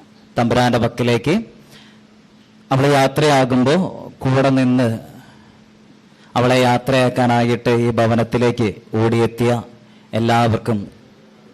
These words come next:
ദൈവനാമത്തിൽ നന്ദി പറയുകയാണ്. അഭിവന്ധ്യ പിതാക്കന്മാരെ, ബഹുമാനപ്പെട്ട വൈദികരെ, ബഹുമാനപ്പെട്ട സിസ്റ്റേഴ്സ്, പ്രിയപ്പെട്ട മേലമുറിയൽ കുടുംബാംഗങ്ങളെ,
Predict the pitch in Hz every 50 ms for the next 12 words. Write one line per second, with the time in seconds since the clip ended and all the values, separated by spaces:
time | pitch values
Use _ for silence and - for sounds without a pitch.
0 | - - 113 123 127 127 127 127 123 123 120 117 117 117 - - 117 113 113 110
1 | 110 90 - - - 117 107 110 110 110 120 120 113 107 104 104 104 98 101 90
2 | 85 90 - - - - - - - - - - - - - - - - - -
3 | - - - - - 120 113 117 123 120 120 113 117 120 117 117 120 80 - -
4 | 123 117 113 113 117 113 - 123 117 117 123 123 120 131 147 151 110 92 98 113
5 | 113 - - - - - - - - - 117 123 123 123 123 123 120 117 104 120
6 | - - 117 101 90 85 - - 80 101 110 113 117 117 127 127 113 127 127 135
7 | 143 147 135 - - - - - - - - - - - - - - - _ _
8 | _ _ _ - - 131 131 131 131 131 127 120 101 123 104 117 113 104 98 -
9 | - - 120 - - - 127 127 127 131 127 - - - - - - - - -
10 | - - - - _ _ _ _ _ _ _ - - - - _ - - - -
11 | - - _ _ _ _ - - 123 127 127 117 101 123 104 127 127 120 120 113
12 | 95 - - - 120 117 117 117 120 120 120 123 127 123 123 120 - 113 110 110
13 | 110 117 117 117 110 117 120 117 113 117 120 101